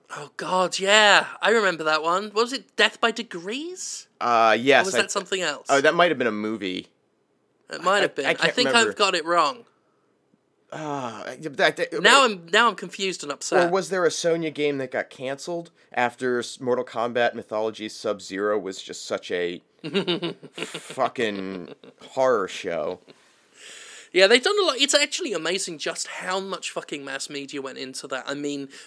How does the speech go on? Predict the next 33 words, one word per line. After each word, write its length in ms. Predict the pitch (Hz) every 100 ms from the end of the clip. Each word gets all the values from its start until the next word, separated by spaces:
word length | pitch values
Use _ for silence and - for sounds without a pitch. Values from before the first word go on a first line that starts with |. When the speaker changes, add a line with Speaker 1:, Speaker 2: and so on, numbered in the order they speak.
| -
Speaker 1:
as 160 | 175 165
well 340 | 180 208 214
as 580 | 180 185 160 147 - -
the, 380 | 156 143 135 135 143
the 280 | 139 135 139
movie 400 | 143 147 139 131
that 140 | 127
we're 80 | 131
talking 360 | 151 143 160
about, 300 | 135 131 131
there 140 | 135 131
was, 200 | 131 131
uh, 200 | 127 127
another 300 | 131 127 175
movie, 400 | 160 170 185 220
which 240 | 170 -
we 100 | 147
will 160 | 135 135
get 220 | 139 127
to 120 | -
in 120 | 139 131
another 280 | 127 131
episode. 460 | 123 - - 131 127 - - - -
Um, 520 | 127 120 117 120 - -
cartoon 500 | - 160 - 202 202
show, 580 | - 202 190 190 190 185
live 280 | 165 143 147
action 260 | 135 -
T 160 | 143 143
V 240 | 147 202
show, 880 | 196 - 202 190 185 185 185 180 180
Speaker 2:
Well, 80 | 185
Speaker 1:
comics, 640 | - 170 175 190 190 190